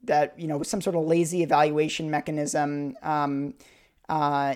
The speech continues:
even with reflection, um, uh, which static reflection will address a lot of the use cases, as will just the constant, the expansion of what const expert can do,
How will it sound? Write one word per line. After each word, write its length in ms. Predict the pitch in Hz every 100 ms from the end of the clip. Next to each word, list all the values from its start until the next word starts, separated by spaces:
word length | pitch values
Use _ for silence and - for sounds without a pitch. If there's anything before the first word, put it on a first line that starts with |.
| -
even 320 | 202 208 190
with 140 | 175
reflection, 1080 | 175 156 175 170 - - 175 165 160 156 156 -
um, 720 | 156 151 147 143 143 143 156 - -
uh, 880 | 156 151 147 147 147 85 - - - - _
which 460 | - 165 151 - - _ _ 156 143
static 400 | - 202 175 170
reflection 440 | 160 165 - 160
will 360 | 156 160 156 151
address 440 | 147 - 165 156
a 20 |
lot 240 | 156 151 151
of 100 | 143
the 80 | 143
use 240 | 143 135
cases, 580 | - 131 135 - 139 123
as 220 | 131 135
will 220 | 147 139
just 280 | 131 147 -
the 140 | 143 - _
constant, 560 | - 160 160 165 151 - _ _ -
the 260 | 156 151
expansion 560 | 143 151 175 180 165 170
of 80 | 143
what 200 | 143 151
const 320 | 151 156 151
expert 320 | 151 - 135
can 160 | - 143
do, 340 | 139 131 127